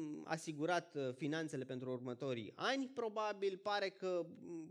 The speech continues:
dă ceva stabilitate familiei din care face parte. Um, și totuși, Iisus vine și califică acțiunile omului ăstuia ca fiind nesăbuit și ca fiind o prostie.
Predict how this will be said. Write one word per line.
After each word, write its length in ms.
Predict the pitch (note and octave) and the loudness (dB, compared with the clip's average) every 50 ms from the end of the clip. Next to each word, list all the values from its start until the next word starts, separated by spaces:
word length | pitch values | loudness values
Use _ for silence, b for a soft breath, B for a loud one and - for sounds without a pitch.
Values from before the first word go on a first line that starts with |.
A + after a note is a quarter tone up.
| - D#3+ D3+ C#3+ | -10 -8 -8 2
dă 260 | C3 E3+ F#3+ G3 F#3+ | 4 6 6 6 4
ceva 260 | F#3 - E3 D3+ E3+ | 4 0 -2 -2 -2
stabilitate 680 | E3+ - - C#3+ C#3 C#3 B2 A2+ A2+ - G3+ B3 C4 B3+ | -2 0 -2 -2 -2 -2 -2 -4 -2 0 0 0 0 -2
familiei 640 | G#3 - F3 D3 D#3 F3+ F#3 E3+ D#3 C#3+ C3+ C3 - - - _ _ | -4 -2 -2 0 2 2 4 4 4 4 2 0 -4 -14 -20 _ _
din 180 | - C3+ B2+ | -10 -8 -6
care 180 | B2 C#3 C3+ B2+ | -4 -4 -4 -4
face 280 | A#2+ - C3+ C3 - - | -4 -4 -6 -6 -8 -10
parte. 400 | - - G3+ - - - F#4 F4+ B B B B B B B B B B B | -8 -6 -8 -6 -6 -8 -10 -10 B B B B B B B B B B B
Um, 600 | _ - E3+ F#3 G3 G3+ G#3 G#3 G#3 G#3 G#3 G3 _ - | _ 0 2 2 4 4 4 2 2 0 -4 -6 _ -6
și 200 | - - B3 G#3 | -2 -2 -2 0
totuși, 540 | - F4 G4+ G#4+ - - G3+ A3 - - - _ _ | 0 -2 -2 0 2 2 0 0 0 -8 -12 _ _
Iisus 400 | - A3 A3+ - - E4+ D4+ A#3+ | 0 0 0 4 4 4 4 4
vine 220 | G#3 A#3+ C#4 D#4+ | 2 2 2 2
și 360 | D#4 D4+ - C4 A#3 - - - _ _ _ _ _ - _ _ | 2 0 0 -4 -4 -6 -18 -20 _ _ _ _ _ -20 _ _
califică 800 | - A#3+ G#3+ G#3+ B3 D4+ D#4+ D4 - B3+ G#3 - - D3+ B2 A#2+ - | 4 8 8 10 10 10 8 8 6 -2 -4 0 2 2 2 2 0
acțiunile 920 | - D#3+ D#3 - - - F#3+ G3 A3 G#3+ G3 E3+ D3+ C3 B2+ B2+ - b b b b b b | -2 -2 -2 -2 -2 2 2 2 4 4 4 6 6 4 2 0 -8 b b b b b b
omului 400 | - F3 F#3 G#3 G3+ F#3 E3 C3 | 0 2 4 6 6 6 6 6
ăstuia 380 | A2+ A2 - A#2 D3+ G3+ C#4 C4 _ | 2 0 -4 -8 -8 -8 -10 -12 _
ca 160 | _ - A#3+ | _ -4 -4
fiind 540 | A#3 - - B3 A#3+ B3 C4 C4 B3+ B3+ - _ _ _ _ _ | -4 -4 -4 -2 -2 0 -2 -2 -6 -8 -12 _ _ _ _ _
nesăbuit 680 | - F#3 G#3 G#3+ G#3+ - A3 G#3+ B3+ B3+ D#3 - - - _ _ _ _ _ _ _ _ _ _ _ | -2 0 0 0 0 -4 -4 -4 -4 -4 -4 -6 -8 -20 _ _ _ _ _ _ _ _ _ _ _
și 140 | _ - - | _ -8 0
ca 140 | D#3+ E3+ E3+ | 0 0 0
fiind 260 | E3 G3 F#3+ G3 G3 | 2 0 0 2 2
o 80 | G3+ G3 | 0 -2
prostie. 520 | - - - G#3+ G#3 - - D3+ G#2+ G2 | -2 -4 -4 -4 -4 -2 -4 -4 -4 -4